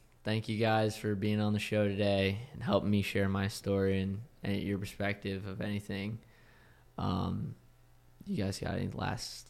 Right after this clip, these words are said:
last things you guys wanna share? Anything at all? Any shout outs? Nothing?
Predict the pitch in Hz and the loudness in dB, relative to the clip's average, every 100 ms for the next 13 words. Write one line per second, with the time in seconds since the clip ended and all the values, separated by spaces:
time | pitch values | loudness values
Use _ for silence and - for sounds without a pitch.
0 | - 113 - 104 101 101 98 98 101 - | -2 -2 2 0 2 2 2 0 0 4
1 | 107 110 117 123 120 - - - - - | 6 8 10 8 4 -2 -20 -20 -20 -20
2 | - - - - - - 104 - 104 98 | -20 -20 -20 -20 -4 0 2 4 2 4
3 | 101 101 104 113 - - 95 - 98 98 | 4 6 4 2 -2 -2 -2 0 2 4
4 | 101 104 104 104 - - - - - - | 4 2 0 -2 -10 -16 -20 -20 -20 -12
5 | - 98 104 - 104 | -4 -2 -2 -2 -2